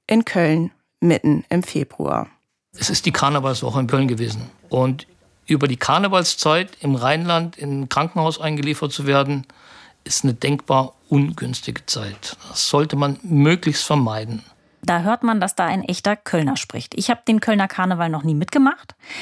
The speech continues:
Speaker 3: aber vermutlich ist das so ähnlich wie hier in Hamburg zu Silvester. Da will man lieber auch nicht in der Notaufnahme landen. Was macht Max Kor denn jetzt? Fährt er ins Krankenhaus und nimmt die vermutlich lange Wartezeit in Kauf?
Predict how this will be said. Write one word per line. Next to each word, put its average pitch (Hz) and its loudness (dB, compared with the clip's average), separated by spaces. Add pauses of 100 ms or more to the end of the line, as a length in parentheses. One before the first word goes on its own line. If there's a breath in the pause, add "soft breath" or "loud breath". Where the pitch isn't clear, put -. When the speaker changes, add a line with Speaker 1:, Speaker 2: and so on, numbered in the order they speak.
(160 loud breath)
Speaker 3:
aber 185 0
vermutlich 196 2
ist - -4
das 214 0
so 190 -2
ähnlich 214 2
wie 202 0
hier 190 0
in 175 0
Hamburg 196 2
zu 185 -2
Silvester. 151 -2
Da 139 -4
will 180 4
man 196 4
lieber 180 -2
auch 165 0
nicht 151 -2
in 151 0
der 143 2
Notaufnahme 143 -2
landen. 131 -4 (580 loud breath)
Was 220 0
macht 214 0
Max - -4
Kor 151 -4
denn 135 -2
jetzt? - -6
Fährt - 0
er 247 2
ins 240 -2
Krankenhaus 240 0
und 185 4
nimmt 214 2
die 196 2
vermutlich 196 0
lange 180 2
Wartezeit 233 -2
in 254 0
Kauf? 269 -6